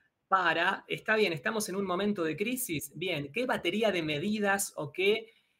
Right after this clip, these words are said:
propuestas transgresoras o modificadoras podemos lanzar para, eh, ir pateando hacia adelante?". Porque en definitiva de eso se trata, ¿no? Eh, sumar nuevas voluntades de donde antes no las teníamos, porque el kirchnerismo en definitiva acercó al, al peronismo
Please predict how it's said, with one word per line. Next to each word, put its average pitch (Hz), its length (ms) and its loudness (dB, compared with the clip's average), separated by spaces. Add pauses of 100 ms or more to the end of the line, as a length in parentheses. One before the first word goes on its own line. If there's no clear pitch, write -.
(440)
propuestas 196 1040 2 (420)
transgresoras 180 840 0
o 156 40 -6
modificadoras 151 640 -2
podemos 165 300 -2
lanzar 185 840 0 (220)
para, 180 540 2 (460)
eh, 139 640 -8 (760)
ir 254 220 0
pateando 196 380 0
hacia 170 220 -2
adelante?". 139 380 -2
Porque 143 120 -6
en 151 60 -6
definitiva 185 340 0
de 180 80 0
eso 175 120 -8
se 147 140 -4
trata, 127 360 -4
¿no? 175 280 -6 (300)
Eh, 139 360 -2
sumar 190 520 0
nuevas 208 400 2
voluntades 180 540 0
de 160 100 0
donde 160 300 0
antes 208 280 -2
no 208 100 -2
las 196 180 -2
teníamos, 156 580 -2
porque 143 200 -4
el 165 80 -4
kirchnerismo 214 400 0
en 185 40 -6
definitiva 175 440 -2
acercó 180 600 0
al, 165 160 2
al 139 200 -4
peronismo 160 760 -4